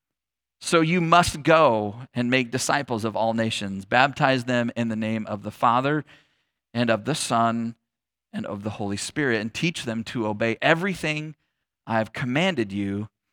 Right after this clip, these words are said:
and you can be sure that I am with you always, even to the very end.'" So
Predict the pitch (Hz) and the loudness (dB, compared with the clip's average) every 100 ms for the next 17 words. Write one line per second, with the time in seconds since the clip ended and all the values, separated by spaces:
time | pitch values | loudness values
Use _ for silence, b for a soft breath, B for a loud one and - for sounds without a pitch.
0 | _ _ 113 117 135 - 135 127 120 - | _ _ -4 0 0 0 0 0 0 0
1 | 208 135 113 113 - 160 180 135 110 113 | 2 2 2 0 2 4 4 4 2 -2
2 | 107 117 180 - 107 104 101 - 175 175 | -4 -2 -2 -4 -6 -6 -6 -4 -2 -2
3 | 107 95 92 - - _ _ _ - 170 | -2 -6 -8 -10 -16 _ _ _ -2 -2
4 | 180 165 - 135 117 113 107 101 101 98 | 0 -4 -6 -6 -4 -2 -2 -2 -6 -10
5 | - _ _ _ _ _ _ _ _ _ | -14 _ _ _ _ _ _ _ _ _
6 | _ _ _ _ _ 156 135 117 | _ _ _ _ _ 6 8 6